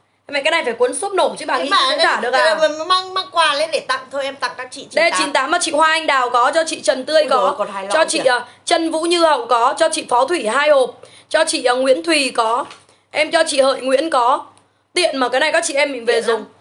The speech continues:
Speaker 1: Kể cả người lớn trẻ em,
Speaker 2: Trái
Speaker 1: các chị
Speaker 2: gió
Speaker 1: đều dùng
Speaker 2: trở
Speaker 1: được hết cho
Speaker 2: trời
Speaker 1: em
Speaker 2: rồi.
Speaker 1: luôn này.
Speaker 2: Đau
Speaker 1: Ho
Speaker 2: nhức.
Speaker 1: hắng các thứ này, bầm dập các thứ ấy, massage cho em. Cho chị Đỗ Thương có. Ôi giời chị ơi, nó là cái dầu massage. Đấy, rồi
Speaker 2: Dầu.
Speaker 1: là ví dụ như b-,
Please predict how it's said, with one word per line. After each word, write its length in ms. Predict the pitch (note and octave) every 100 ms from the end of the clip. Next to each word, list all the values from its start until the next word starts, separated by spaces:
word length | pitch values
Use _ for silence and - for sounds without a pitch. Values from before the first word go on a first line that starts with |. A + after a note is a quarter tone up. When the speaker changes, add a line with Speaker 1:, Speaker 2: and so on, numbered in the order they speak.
| _ _ -
Speaker 1:
Kể 140 | A3+
cả 180 | A3+ G#3+
người 220 | A3+ A#3
lớn 180 | A3 B3+
trẻ 160 | D#4+ C4+
em, 180 | B3+ C#4
Speaker 2:
Trái 80 | D4
Speaker 1:
các 100 | -
chị 60 |
Speaker 2:
gió 80 | A3+
Speaker 1:
đều 180 | A#3 -
dùng 140 | A3
Speaker 2:
trở 60 | G#3+
Speaker 1:
được 60 | G#3+
hết 140 | D4+
cho 60 | -
Speaker 2:
trời 100 | C4
Speaker 1:
em 180 | C4+ C4
Speaker 2:
rồi. 100 | C4
Speaker 1:
luôn 140 | B3+
này. 100 | A3+ - _ - _
Speaker 2:
Đau 120 | G#3+ C4+
Speaker 1:
Ho 220 | C4+ C4
Speaker 2:
nhức. 80 | B3
Speaker 1:
hắng 240 | A3+ C#4
các 160 | D#4 D#4+
thứ 200 | C4 A#3+
này, 140 | D4+ C4
bầm 380 | A3+ G#3+ G3+
dập 200 | G3 G#3 -
các 120 | C#4
thứ 160 | C4 A#3
ấy, 40 |
massage 460 | D4+ D#4 D#4 C4+ B3+
cho 80 | B3+
em. 80 | A#3+ - - -
Cho 120 | D4+
chị 140 | D#4 B3+
Đỗ 200 | B3+ C#4
Thương 280 | E4+ D#4+
có. 320 | C#4+ B3+ D4+ - - -
Ôi 180 | - C4+
giời 160 | A#3 G#3
chị 120 | -
ơi, 220 | A#3+ C4
nó 140 | B3+ A#3+
là 120 | C4+
cái 160 | B3 C4
dầu 220 | B3 G#3
massage. 640 | B3 D4+ - C4+ C4+ C4 - _ _ _ _ _ _ -
Đấy, 420 | G#3+ A3 C#4 D#4+
rồi 160 | B3 G#3
Speaker 2:
Dầu. 80 | G3+
Speaker 1:
là 60 |
ví 140 | G3 A3+
dụ 100 | C#4+
như 140 | C4+ C4+
b-, 100 | A3